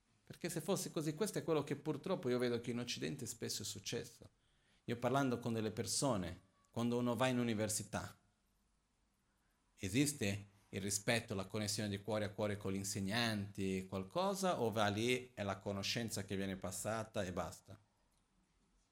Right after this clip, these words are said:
È la conoscenza, è per questo che oggi siamo pieni di corsi online, come se bastasse.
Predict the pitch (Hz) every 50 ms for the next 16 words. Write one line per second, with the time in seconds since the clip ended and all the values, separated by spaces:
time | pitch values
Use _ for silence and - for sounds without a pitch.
0 | _ _ _ _ _ - 107 107 104 - 139 147 170 165 - 226 110 - - -
1 | 117 113 - 180 139 - 107 95 - 123 123 110 - - 110 107 104 - 143 135
2 | 120 110 110 107 - - 113 113 - - 131 160 214 208 139 139 247 294 - -
3 | _ _ _ _ _ _ _ _ _ _ _ _ _ _ _ _ _ _ _ _
4 | _ _ _ _ _ _ _ _ _ _ _ _ _ _ _ _ _ _ _ _
5 | _ _ _ _ _ _ _ _ _ _ _ _ _ - - _ - - - 131
6 | 139 135 135 120 104 104 104 - - 180 190 180 - - - - -